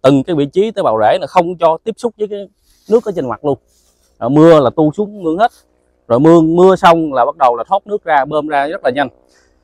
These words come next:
Thành ra là năm nay, ờ, cô con thấy là ở cái vườn chú này năm nay đẩy rất là thành công của con. Ờ, chú kiểm soát cái mực nước cũng như là tình trạng mưa chú đối phó rất là hay ha. Đó, cua nè, sáng cháy luôn ha,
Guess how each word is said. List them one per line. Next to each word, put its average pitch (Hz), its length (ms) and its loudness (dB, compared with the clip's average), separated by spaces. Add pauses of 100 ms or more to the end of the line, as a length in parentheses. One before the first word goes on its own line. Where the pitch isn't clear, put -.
(300)
Thành 120 100 -12
ra 147 240 6
là 123 100 4
năm 147 160 2
nay, 143 320 2
ờ, 131 320 2 (1120)
cô 156 100 -4
con 139 220 2
thấy 180 180 2
là 127 260 0
ở 131 180 0
cái 190 280 -4
vườn 113 220 -2
chú 185 200 -2
này 131 100 -14
năm 123 140 -14
nay 127 160 -8
đẩy 98 160 -10
rất 220 180 -6
là 139 120 -2
thành - 200 -6
công 120 180 -2
của 139 120 -20
con. 120 100 -14 (1160)
Ờ, 113 220 -6
chú 160 120 -2
kiểm 123 180 -6
soát 170 240 -2
cái 127 100 -10
mực 107 100 -14
nước 170 220 -2
cũng 147 140 -10
như 117 120 -10
là 107 120 -10
tình 101 200 -20
trạng 104 220 -8
mưa 127 240 -4
chú 147 100 -16
đối 165 220 -8
phó 165 140 0
rất 202 180 -6
là 120 80 -20
hay 131 260 -6
ha. 147 180 -2 (300)
Đó, 117 160 -12 (640)
cua 120 180 -4
nè, 98 100 -8 (800)
sáng 151 300 -8
cháy 160 180 -2
luôn 147 180 0
ha, 151 200 0